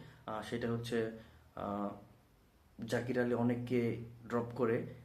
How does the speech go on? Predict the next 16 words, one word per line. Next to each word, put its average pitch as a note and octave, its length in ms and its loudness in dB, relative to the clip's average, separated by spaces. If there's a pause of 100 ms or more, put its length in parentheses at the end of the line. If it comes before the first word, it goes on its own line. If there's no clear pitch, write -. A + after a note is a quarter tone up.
আহ, G#2+ 160 -2
জাকির A#2 300 2
আলী A#2 140 4
অনেকের A#2 380 2
জায়গায় A2+ 240 0
সাত A#2+ 260 -2
নম্বরে A#2 380 4
মেহেদী A#2 240 2
হাসান A2 240 -4
মিরাজকে A2 460 -2
ফিনিশিংয়ে A#2 480 2
রোল A2 240 0
দিয়ে A#2 280 0 (360)
এবং G#2 300 -2
চার A2 220 2
নম্বরে A2 720 0